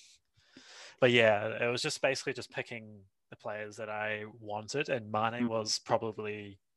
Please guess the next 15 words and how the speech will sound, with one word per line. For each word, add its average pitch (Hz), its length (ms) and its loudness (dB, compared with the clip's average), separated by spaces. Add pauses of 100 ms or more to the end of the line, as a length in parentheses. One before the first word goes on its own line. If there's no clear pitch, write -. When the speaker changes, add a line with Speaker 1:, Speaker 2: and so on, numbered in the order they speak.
(200)
Speaker 1:
a 113 60 -8
little 107 260 -6
bit 117 160 -2
of 113 220 -10
a 113 420 -4 (580)
wild, 113 420 4 (520)
<laughs> - 760 -6
wild 117 280 4
card, 110 240 6
I 113 80 0
guess 110 160 -6
you 120 80 -2
could 117 100 -2
say, 113 280 -4 (200)
Speaker 2:
Yeah. 110 260 -4